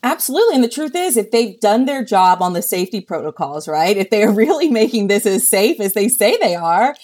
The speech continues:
then the players shouldn't be that worried, right? Like, I mean, a lot of players in the bubble now are saying, honestly, getting tested every day, knowing who's around me, I feel a little bit safer than I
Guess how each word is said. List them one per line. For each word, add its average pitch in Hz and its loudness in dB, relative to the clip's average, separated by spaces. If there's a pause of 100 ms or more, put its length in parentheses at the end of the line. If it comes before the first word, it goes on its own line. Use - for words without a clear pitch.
(240)
then 285 0
the 302 0
players 330 -2
shouldn't 330 -4
be 349 2
that 320 0
worried, 190 -2
right? 175 -2
Like, 220 2 (240)
I 240 2
mean, 269 0
a 254 2
lot 226 2
of 370 -6
players 277 -4
in 233 2
the 285 0
bubble 226 2
now 247 -2
are 180 0
saying, 180 -6
honestly, 247 -4 (400)
getting 240 0
tested 240 -2
every 277 -2
day, 330 0
knowing 233 2
who's 247 0
around 202 0
me, 330 -4
I 220 0
feel 220 2
a 226 -2
little 190 0
bit 254 0
safer 247 0
than 226 0
I 226 -4